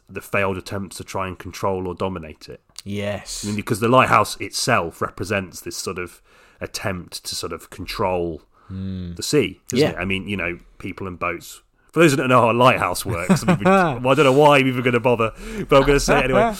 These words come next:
Speaker 2: <laughs>
Speaker 1: You know,
Speaker 2: Do it.
Speaker 1: like, you know, it, it, it signals, you know, boats in, and it's almost this way of saying, you know, that when, you're not at the sea's mercy, you're at the mercy of mankind, you know, the, the ingenuity of mankind over
Speaker 2: Yeah.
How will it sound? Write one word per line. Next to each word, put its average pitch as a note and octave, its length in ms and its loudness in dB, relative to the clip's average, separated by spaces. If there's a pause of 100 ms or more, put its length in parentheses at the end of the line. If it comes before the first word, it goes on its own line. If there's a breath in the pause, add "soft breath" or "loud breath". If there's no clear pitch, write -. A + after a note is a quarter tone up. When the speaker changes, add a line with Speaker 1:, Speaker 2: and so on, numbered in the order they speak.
(100)
Speaker 2:
<laughs> D3 160 -12
Speaker 1:
You C3+ 120 0
know, B2+ 220 4
Speaker 2:
Do C#3+ 60 4
it. - 40 6
Speaker 1:
like, B2+ 300 -2
you C#3 60 -2
know, A#2 100 0
it, A2+ 400 -8
it, - 140 -14 (140)
it - 80 -20
signals, G2+ 600 -8 (320)
you A#2 80 -8
know, G2 160 -8
boats G#2+ 380 -2
in, A2+ 220 -2
and E2 200 -12
it's - 200 -10
almost G2 220 -12
this - 180 -12
way F#2+ 180 -4
of F2+ 100 -8
saying, F#2+ 340 -4
you F#2 60 -6
know, F2 180 -6
that F2+ 160 -8
when, F#2+ 160 -10 (120)
you're G2 140 -10
not G2 220 -6
at F2 60 -14
the - 60 -12
sea's F#2 300 -10
mercy, F#2 380 -10
you're D#2+ 100 -14
at C#2+ 80 -16
the E2 60 -14
mercy E2+ 420 -12
of D#2+ 80 -14
mankind, D#2+ 540 -14
you D#2 80 -14
know, D#2 40 -16
the, E2 100 -12
the F2+ 180 -12
ingenuity F#2 600 -8
of E2 80 -12
mankind D#2+ 600 -12
over D#2+ 100 -8
Speaker 2:
Yeah. E2 240 -6